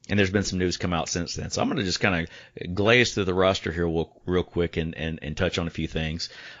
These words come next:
Um, the first thing, we, we got a quarterback transfer out of West Virginia. He's originally from Collierville, Tennessee.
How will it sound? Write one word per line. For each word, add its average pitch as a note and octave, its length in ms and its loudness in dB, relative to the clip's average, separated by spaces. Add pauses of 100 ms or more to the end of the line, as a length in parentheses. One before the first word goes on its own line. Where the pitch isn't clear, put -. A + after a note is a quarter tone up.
(140)
Um, E2+ 360 4 (360)
the C3+ 120 4
first F#3+ 320 4
thing, E2 200 2
we, A#2 220 6
we A2+ 100 4
got D#3+ 140 6
a - 60 2
quarterback - 440 2
transfer - 600 -6 (400)
out F#2+ 260 6
of D#2 400 0 (220)
West A2 220 4
Virginia. F#2+ 400 2
He's F2 180 -2
originally A2+ 600 2 (260)
from F2+ 320 0
Collierville, A2 960 2
Tennessee. F2 680 0